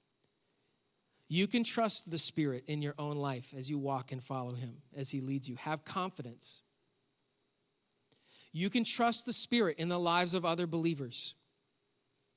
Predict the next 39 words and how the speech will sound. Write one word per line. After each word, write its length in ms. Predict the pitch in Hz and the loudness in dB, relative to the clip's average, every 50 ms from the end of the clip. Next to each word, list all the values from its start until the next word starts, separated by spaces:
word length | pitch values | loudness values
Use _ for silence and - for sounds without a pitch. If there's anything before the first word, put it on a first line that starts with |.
| _ _ _ _ - - - - - | _ _ _ _ -20 -20 -20 -6 0
You 160 | 165 202 208 | 2 2 4
can 140 | 233 214 202 | 4 4 4
trust 400 | - - 233 240 220 - - 254 | 4 6 6 6 6 6 6 6
him 180 | 247 247 240 - | 4 4 4 2
as 320 | 208 208 208 220 208 - | 2 4 4 6 8 6
he 160 | - 226 214 196 | 6 6 4 2
leads 420 | 185 185 202 208 220 202 180 165 | 2 2 2 2 2 0 0 2
them 180 | 220 214 220 220 | 2 2 2 2
to 120 | - 220 | 0 -2
walk 380 | 190 170 180 185 196 202 202 220 | 0 2 4 4 4 4 4 0
in 140 | 202 190 | -2 0
ways 260 | 190 196 196 196 160 143 | 2 2 2 2 2 2
different 400 | 196 202 - - 180 160 139 - | 2 0 0 0 -4 -6 -4 -4
than 200 | 147 139 135 131 | -6 -6 -6 -6
you. 220 | 131 123 110 101 _ _ _ _ _ _ _ _ _ _ _ _ _ _ _ _ _ _ _ _ _ _ _ _ _ _ _ _ _ _ _ _ _ _ _ _ _ _ _ _ _ _ _ _ _ _ _ _ _ _ - | -8 -10 -12 -14 _ _ _ _ _ _ _ _ _ _ _ _ _ _ _ _ _ _ _ _ _ _ _ _ _ _ _ _ _ _ _ _ _ _ _ _ _ _ _ _ _ _ _ _ _ _ _ _ _ _ -4
And 140 | 156 170 196 | 2 6 8
this 140 | 220 - | 10 10
is, 260 | 269 233 196 208 190 214 | 10 10 6 4 4 2
I 120 | 196 208 | 2 2
think 220 | 202 254 247 202 | 4 2 2 4
this 180 | 208 233 220 - | 6 8 8 8
is 100 | 185 175 | 8 6
a 60 | 185 | 2
big 520 | 160 143 185 214 233 240 208 170 - _ - | 2 4 4 6 6 6 4 0 -8 _ -10
question 420 | - - 226 214 - - 214 196 | 0 2 4 4 4 4 4 0
for 140 | 185 - 185 | 0 0 0
me, 200 | 180 180 185 185 | 2 2 2 2
and 60 | 175 | 2
it's 100 | 175 - | 0 -2
a 60 | 175 160 | -2 -4
big 340 | 139 - 208 226 208 - | 4 6 6 6 6 -2
point 280 | - - 214 202 208 - | -8 -4 -4 -4 -2 -2
of 100 | 165 156 | -6 -4
growth 300 | 147 170 175 185 180 185 | 0 2 2 2 2 0
for 140 | - 180 165 | -2 -4 -2
me 240 | 165 165 170 175 160 | -2 -2 -2 -2 -4
in 100 | 151 147 | -6 -6
my 220 | 147 151 156 170 | -4 -4 -2 -2
life, 400 | 165 147 139 139 139 - - | -2 -2 -2 -4 -6 -10 -18